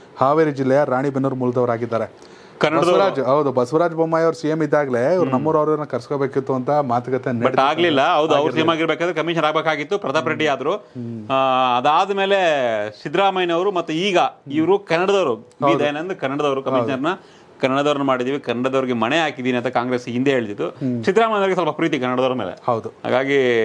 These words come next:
Speaker 2: ಬಿ ದಯಾನಂದ್ ಅವ್ರಿಗೆ ಉದ್ಯಾನ ಕೊಟ್ಟಿದ್ದಾರೆ ಕನ್ನಡದವರು. ಹಾವೇರಿ ಮೂಲದವರು.
Speaker 1: ಹ್ಮ್.
Speaker 2: So, ಬೊಮ್ಮಾಯಿಗೆ ಚಾನ್ಸ್ ಇತ್ತು, ಓ, ನಮ್ಮೂರವ್ರನ್ನ ಕಮಿಷನ್ ಮಾಡ್ತೀನಪ್ಪ, ಮಾಡ್ಲಿಲ್ಲ, ಮಾಡಕ್ ಆಗಿಲ್ಲ ಅವ್ರಿಗೆ.
Speaker 1: ಹ್ಮ್.
Speaker 2: ಸಿದ್ದರಾಮಯ್ಯ ಮಾಡಿದ್ರೆ ಕನ್ನಡದವ್ರು ಅಂತ ಒಳ್ಳೆ ಆಫೀಸರ್ ಅನ್ನೋ ಒಂದು ಲೆಕ್ಕಾಚಾರ ಇದೆ.
Speaker 1: ಹ್ಮ್.
Speaker 2: ಆ, ಇಂಟೆಲಿಜೆನ್ಸ್ ಅಲ್ಲಿ ತುಂಬಾ ವರ್ಷ ಕೆಲಸ ಮಾಡಿರೋ ಅಂತ ಅನುಭವ ಇದೆ ಇವ್ರಿಗೆ.
Speaker 1: ಹೌದು.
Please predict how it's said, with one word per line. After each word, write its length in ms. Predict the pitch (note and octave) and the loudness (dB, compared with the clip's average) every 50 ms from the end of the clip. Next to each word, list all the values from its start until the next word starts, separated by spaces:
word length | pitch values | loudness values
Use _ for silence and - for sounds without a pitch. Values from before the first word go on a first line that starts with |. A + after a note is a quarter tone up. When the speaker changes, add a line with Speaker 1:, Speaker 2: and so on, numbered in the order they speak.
| G#2+ G#2 G2 G2 G2 | 2 2 0 0 0
Speaker 2:
ಬಿ 220 | G#2+ C#3 D3+ C#3+ A#2+ | 0 0 0 2 2
ದಯಾನಂದ್ 360 | B2 B2 C3 C3+ C3 B2+ A#2+ | 2 2 2 0 0 0 0
ಅವ್ರಿಗೆ 400 | A2+ A2 G#2+ A2 C3+ D#3 D#3 - | 0 0 0 -2 -2 -2 -2 -4
ಉದ್ಯಾನ 280 | - A2+ A#2 B2+ B2 B2 | -8 -2 0 0 0 0
ಕೊಟ್ಟಿದ್ದಾರೆ 400 | A#2+ - - - E3 A#2+ A2+ C3+ - - - B2+ | -4 -8 -12 -8 -4 -4 -2 -4 -4 -6 -6 -4
ಕನ್ನಡದವರು. 440 | A#2+ A2 A#2 A#2 A2 A2+ A#2+ C3+ C3+ | -2 0 0 0 0 0 0 0 -2
ಹಾವೇರಿ 480 | - - A2+ A2+ B2 D3 F3 F#3 F3+ | 0 0 2 2 4 4 4 4 2
ಮೂಲದವರು. 420 | E3+ D3+ C#3 B2 A#2 A2+ A2 A#2 C#3+ | 2 0 -2 0 0 0 0 0 -2
Speaker 1:
ಹ್ಮ್. 360 | - - C#3 B2+ A#2 A2+ A2 - - | -4 -8 -10 -8 -8 -8 -10 -2 0
Speaker 2:
So, 300 | B2 A#2+ A#2+ A#2 A2+ G#2+ | 2 2 4 2 0 0
ಬೊಮ್ಮಾಯಿಗೆ 420 | G#2+ C#3 D#3+ F#3 F#3+ F3+ F3+ - | 0 0 0 2 0 -2 -2 0
ಚಾನ್ಸ್ 260 | D3+ C#3+ D#3+ D#3 D#3 | -2 -2 -2 -2 -6
ಇತ್ತು, 200 | D3 B2+ A#2+ A#2 | -6 -2 -2 -2
ಓ, 220 | G#2 B2 C3+ C3+ B2 | 0 2 2 2 2
ನಮ್ಮೂರವ್ರನ್ನ 420 | A2+ A#2 B2 C3+ C3+ C3+ B2 A2+ | 2 -2 -2 0 0 -2 -2 -2
ಕಮಿಷನ್ 300 | A#2+ A#2+ C3 C3 C3 B2 | -4 -4 -2 -4 -2 -2
ಮಾಡ್ತೀನಪ್ಪ, 380 | A#2+ A2+ A2 - A2+ G#2 G#2+ A#2+ | -2 -2 -2 -4 -6 -4 -2 -2
ಮಾಡ್ಲಿಲ್ಲ, 520 | A#2 G#2+ G2+ G2+ G#2+ A#2+ C3+ B2+ A#2+ A2+ | -2 0 2 2 2 2 2 0 -2 -2
ಮಾಡಕ್ 260 | A2 A#2 B2+ B2 - | 0 0 0 0 0
ಆಗಿಲ್ಲ 280 | A2 G#2 G#2+ A2+ A2 G2+ | -2 -2 -2 -2 -2 -2
ಅವ್ರಿಗೆ. 240 | F#2 F2+ F#2 G#2+ B2 | -2 -2 -4 -8 -8
Speaker 1:
ಹ್ಮ್. 440 | - - A#2+ A2+ A2 G#2+ G#2+ G#2 - | -8 -8 -8 -8 -6 -8 -10 -12 -4
Speaker 2:
ಸಿದ್ದರಾಮಯ್ಯ 440 | - E3 D#3+ E3+ G#3 G3 F#3+ F3+ E3 | -2 2 2 4 2 2 2 0 0
ಮಾಡಿದ್ರೆ 280 | D3 C#3 B2+ C3 C3+ C3 | 0 0 0 0 0 0
ಕನ್ನಡದವ್ರು 500 | - B2+ A#2 B2 B2+ C3+ C3 B2+ A#2+ A2 | -2 -2 -2 0 0 2 2 2 0 0
ಅಂತ 160 | G#2+ - - | -2 -2 -4
ಒಳ್ಳೆ 360 | C3+ - - - B2+ C#3 C3+ | -4 -2 -2 -2 0 0 2
ಆಫೀಸರ್ 340 | A#2+ B2 B2 C#3+ C#3 C#3 C3 | 0 0 -2 -4 -4 -4 -2
ಅನ್ನೋ 180 | B2+ B2 B2 | -2 0 -2
ಒಂದು 100 | A#2+ A2+ | 0 -2
ಲೆಕ್ಕಾಚಾರ 360 | A2 G#2 - C3 B2 - A#2+ A2+ | -2 -2 -2 -4 -4 -2 -4 -4
ಇದೆ. 160 | G#2+ B2+ C3+ | -4 -4 -6
Speaker 1:
ಹ್ಮ್. 360 | C#3+ - - C3 A#2+ A#2 A2 A#2+ | -6 -8 -12 -10 -10 -10 -6 -2
Speaker 2:
ಆ, 200 | G#2+ G#2+ G#2 A2 | -2 0 0 0
ಇಂಟೆಲಿಜೆನ್ಸ್ 480 | B2+ D#3+ E3+ A#3 A3 G3+ G#3 G3 E3+ | -2 0 0 0 2 2 2 0 0
ಅಲ್ಲಿ 140 | F#3 E3 C#3+ | -2 -2 -2
ತುಂಬಾ 200 | D#3+ D3+ D3+ D#3 | -4 -2 0 0
ವರ್ಷ 200 | D3+ C#3+ - - | 0 0 -2 -4
ಕೆಲಸ 260 | C3+ - C3 B2 - | -4 -4 -4 -2 -2
ಮಾಡಿರೋ 320 | D3 C#3 C3 C3 C3 B2+ B2 | -2 -2 -2 -2 0 0 -2
ಅಂತ 140 | B2 A2 A#2 | 0 -2 -4
ಅನುಭವ 320 | A2+ A2+ A#2 B2 B2 A#2+ | -4 -2 0 0 0 0
ಇದೆ 140 | A2+ G2 G2 | -2 -4 -6
ಇವ್ರಿಗೆ. 260 | F#2+ F#2 F#2 G#2 C3 | -6 -6 -6 -6 -6
Speaker 1:
ಹೌದು. 320 | C#3 - A#2 A2+ G#2+ G#2 | -4 -4 -4 -4 -4 -6